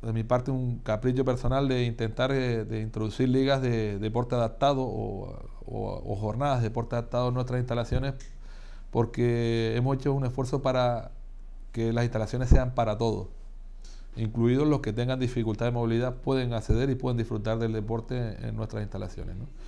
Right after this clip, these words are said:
Los vestuarios tienen baños adaptados para personas con discapacidad, con, con silla de ruedas, los vestuarios. Y tiene acceso arriba a la zona de bares, incluso el gimnasio, las oficinas, la tienda, eh, la sala de prensa,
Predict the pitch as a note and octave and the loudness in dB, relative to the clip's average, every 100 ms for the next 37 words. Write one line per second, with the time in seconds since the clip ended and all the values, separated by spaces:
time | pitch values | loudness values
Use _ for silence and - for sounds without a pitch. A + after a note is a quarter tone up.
0 | - - - A#2+ B2 A#2+ B2 C#3+ C#3+ C3+ | -14 -12 0 2 4 4 4 2 0 0
1 | B2+ B2 C#3 B2+ A2 G2+ - B2+ C3 G2 | 0 0 0 -2 -2 -4 0 0 0 -2
2 | - G2+ G2+ - G2 A2+ A#2 - G#2+ G2+ | -6 -10 -8 -8 -6 -4 -4 -4 -6 -6
3 | A2+ G2 F2 G#2 B2 A2 G2 F2+ - - | -6 -2 0 2 0 -2 -6 -8 -12 -18
4 | - - - - G2+ - A2 A2 A2 A#2+ | -20 -20 -16 -10 2 4 6 4 2 0
5 | F#2+ - - - - - - G2 F#2+ - | -2 -10 -20 -20 -20 -20 -10 -6 -6 -2
6 | B2 G#2+ F#2+ F2+ - - - - - - | -2 0 -4 -8 -18 -20 -20 -20 -20 -20
7 | - - G2+ G#2 G#2 G2 G#2+ B2 B2 A#2 | -14 -10 -6 -4 -4 -4 -2 0 2 2
8 | A2 G#2+ A#2 G2 G2+ G#2+ G#2 G2 G2+ A2+ | 2 0 -2 -4 -6 -4 -2 -2 -2 0
9 | G2+ F#2 A#2+ C#3 C3+ A#2+ A#2+ C#3 D3 - | -2 0 0 2 2 2 2 0 4 6
10 | C3+ - - - - G#2+ G2+ G2 D3+ D3+ | 6 -2 -16 -20 -6 -4 -2 0 2 2
11 | B2 G2+ A#2+ C#3+ C3 A#2+ B2+ - - - | 0 -4 -2 -2 -2 -6 -10 -20 -20 -20
12 | - A2+ G#2 G2+ F#2+ G#2 G2+ - A#2+ B2 | -10 -6 -4 -6 -8 -8 -8 2 2 4
13 | A#2+ D3+ C#3+ - | 0 -2 2 2